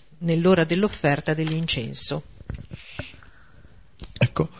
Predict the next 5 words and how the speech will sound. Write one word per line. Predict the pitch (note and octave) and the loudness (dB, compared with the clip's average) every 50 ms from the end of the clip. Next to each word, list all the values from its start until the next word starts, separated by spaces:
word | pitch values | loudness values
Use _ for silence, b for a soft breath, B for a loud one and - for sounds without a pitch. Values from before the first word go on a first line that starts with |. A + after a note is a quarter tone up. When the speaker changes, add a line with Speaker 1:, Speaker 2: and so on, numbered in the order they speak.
| b b b b - | b b b b 0
Speaker 2:
ora | - F3+ F#3+ G3+ G3 F#3+ F#3+ G3 G3+ - | 4 6 8 8 10 10 8 8 8 6
avvenne. | E3+ D3 B2+ A#2+ A2 B2+ A#2 A2+ A2 G#2+ G#2+ A2 A#2 A2 - - - - - - - - - b b b b b b b b b b b b b b b b b b b b - B B B B B B B B B B B - - - - - - - | 4 4 4 6 6 6 6 8 8 6 6 6 6 4 2 -2 -8 -20 -20 -20 -20 -20 -20 b b b b b b b b b b b b b b b b b b b b -18 B B B B B B B B B B B -20 -20 -20 -20 -20 -20 -20
Ecco, | - - - - - - - - - - - - | -16 -10 -8 -8 -8 -10 -12 -16 -20 -20 -10 0
queste | - G#3 A3 G#3 - - F3+ - | 4 6 6 6 6 6 6 6
parole | - D#3 C#3+ D#3 F#3 G3+ G#3 G#3 G3+ G#3+ G#3 G#3 G#3+ A3 | 6 6 8 8 8 10 10 10 10 10 10 8 6 4